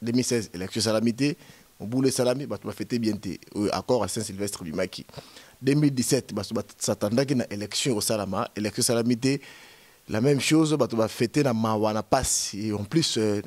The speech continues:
en caractère, il y a substantiel, il y a Mbongo, Mbongo Ezate. Et, ah, voilà, juste deux mille dix-huit, le vingt-trois déjà comme Essi et Chouaki, et, et réduire déjà, bah, tout, bah, la tendance à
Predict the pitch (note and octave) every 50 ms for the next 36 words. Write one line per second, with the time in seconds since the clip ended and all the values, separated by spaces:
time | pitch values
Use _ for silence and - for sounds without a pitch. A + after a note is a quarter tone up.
0 | - - G#2 G#2+ - - A2 G#2+ G#2+ G2+ - - D#3 D3+ C3 A#2+ A2 G#2 G2 G2
1 | G2 F#2+ - - B2+ A#2 A2 - A2 G#2+ - - C#3+ B2 G#2 G#2+ G#2 A#2 C3 D#3
2 | C#3 A#2 A2 A2 - - - - - - - A#2+ C3 C#3 B2+ A2 G2+ G2+ G#2+ G#2
3 | - - G2+ G#2 - - - - - - - - - _ _ - B2+ C3+ B2+ A#2+
4 | A#2 A2+ G#2+ G#2+ G#2+ A2 - - - - C3+ D3+ D3+ C#3+ B2+ B2+ A#2 C3 C3+ C3
5 | B2+ B2+ D3 D3+ D3+ C#3 A#2+ G#2 G#2+ G#2+ A#2+ F#3 F#3+ - - - _ _ _ -
6 | - - _ _ - A2+ G#2 A#2+ A#2+ A#2 - D3 D3 C#3+ B2 A2+ C3+ C3 - C#3+
7 | B2+ A#2 - A2 - - C#3+ - - A2+ G2+ - A2 A2+ B2+ D3 C#3+ - D#3+ -
8 | - _ - A#2 A2 - - A2 A#2 A#2+ B2 B2 C#3 E3+ F3 D#3+ C#3 B2+ A#2+ D3
9 | D3 C#3+ A#2+ - A#2 - C#3+ B2+ A#2 A#2+ B2+ C#3 C3+ A#2+ - A2 A2 A#2+ C3 A#2
10 | A#2+